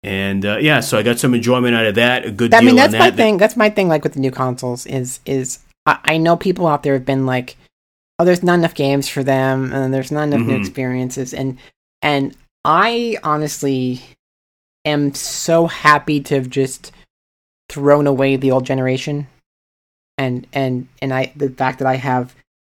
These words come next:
Speaker 2: both of the new consoles, just because, like, man, those load times, those load times are so different. And, and, and the frame rate boosts that older games can get,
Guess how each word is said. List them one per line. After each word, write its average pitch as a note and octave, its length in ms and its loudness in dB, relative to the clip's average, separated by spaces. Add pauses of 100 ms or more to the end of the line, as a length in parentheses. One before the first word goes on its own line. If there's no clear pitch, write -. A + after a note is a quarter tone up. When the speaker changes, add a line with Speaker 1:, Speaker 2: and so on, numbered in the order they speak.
(460)
Speaker 2:
both C#3 220 4
of D3+ 60 6
the D3 60 2
new C#3+ 180 2
consoles, C#3+ 580 -4 (1120)
just - 160 -2
because, A#3 480 0
like, E3+ 300 0 (720)
man, G3 320 2
those D3 200 4
load C#3 260 4
times, A#2+ 400 -6
those F3 240 -4
load E3 200 0
times D3+ 340 -6
are D3 60 -10
so C3 720 -4
different. - 560 -14 (180)
And, B2+ 300 -4
and, C3 360 -2 (440)
and C3+ 440 0 (440)
the C3+ 80 -4
frame G#3 440 2
rate A#3 220 -2
boosts G#3 360 0
that G3+ 120 4
older F#3+ 260 0
games F3+ 320 0
can F3+ 200 -2
get, E3 480 2